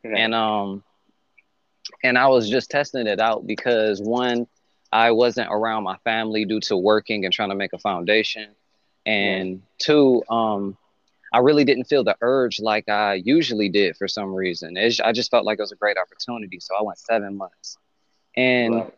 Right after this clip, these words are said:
Speaker 1: Oh.
Speaker 2: when, when I started to, um, get out of that and, uh, started relapsing, it was, uh, difficult because I noticed the difference.
Speaker 1: Right.
Speaker 2: Years later, about two years later,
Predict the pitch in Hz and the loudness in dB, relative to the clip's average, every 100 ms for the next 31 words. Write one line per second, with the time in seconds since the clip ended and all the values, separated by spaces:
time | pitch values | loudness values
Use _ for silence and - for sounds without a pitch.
0 | - 101 104 - _ _ 110 131 131 127 | -18 -16 -16 -20 _ _ 0 4 4 4
1 | 123 - - - - - - - 120 135 | 2 0 -6 -8 -10 -14 -18 -4 0 0
2 | 147 - 151 143 135 - 147 131 123 95 | 0 2 4 4 4 2 2 2 2 0
3 | 123 113 107 98 92 98 _ _ _ - | -2 -2 -4 -6 -10 -16 _ _ _ -16
4 | - - 117 110 131 104 90 87 - _ | -10 0 4 4 4 4 2 -2 -6 _
5 | _ _ _ _ _ _ - 104 104 - | _ _ _ _ _ _ -4 -4 -4 -2
6 | 104 98 92 90 - 113 101 98 120 107 | 0 0 -2 -2 0 2 2 2 2 2
7 | 90 - - 90 90 90 110 104 101 90 | 0 -2 -8 -8 -10 -6 -2 0 0 -2
8 | 95 90 87 85 135 139 117 107 90 107 | -2 -2 -4 -2 -2 0 -2 -2 -2 -2
9 | 113 110 107 107 113 101 - 87 - 120 | 0 2 2 2 0 0 -2 -4 0 0
10 | - 85 - - _ _ _ _ - 92 | -2 -16 -14 -16 _ _ _ _ -10 -10
11 | - - 110 131 156 143 127 107 101 131 | -10 -8 0 4 4 4 4 4 2 -2
12 | _ _ _ 131 110 95 - 127 127 123 | _ _ _ -2 0 0 0 2 2 2
13 | 117 98 95 | 0 0 -2